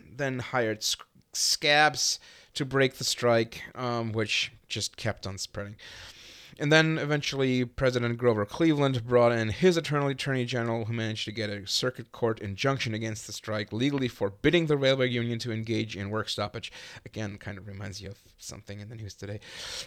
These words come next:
Uh, and Debs and his union, uh, however, vowed to disobey, uh, disobey the injunction, and at which point,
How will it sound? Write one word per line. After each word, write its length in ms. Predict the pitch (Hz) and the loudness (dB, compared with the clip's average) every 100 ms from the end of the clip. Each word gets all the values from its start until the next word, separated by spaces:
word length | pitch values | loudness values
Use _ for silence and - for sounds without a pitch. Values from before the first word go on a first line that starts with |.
| - | 4
Uh, 220 | 117 117 | 8 8
and 140 | 123 120 | 8 8
Debs 340 | 165 175 156 | 10 10 4
and 100 | 165 | 2
his 240 | 165 147 143 | 2 2 2
union, 460 | 165 151 143 139 | 2 2 -2 -2
uh, 360 | - 131 110 107 | 2 4 4 0
however, 520 | 110 - 117 117 113 | -4 0 0 2 -2
vowed 320 | 107 117 117 | 0 0 0
to 80 | 110 | -2
disobey, 540 | 110 101 104 143 170 - 135 | -4 -6 4 8 8 6 -2
uh, 60 | |
disobey 480 | 131 131 107 135 147 | 0 0 2 4 4
the 160 | 139 131 | 2 -2
injunction, 640 | 127 131 127 - 120 110 | 2 2 2 0 -2 -2
and 340 | 107 107 107 | -4 -6 -8
at 140 | - 107 | -8 -6
which 240 | 104 - | -8 -8
point, 260 | - 101 | -8 -8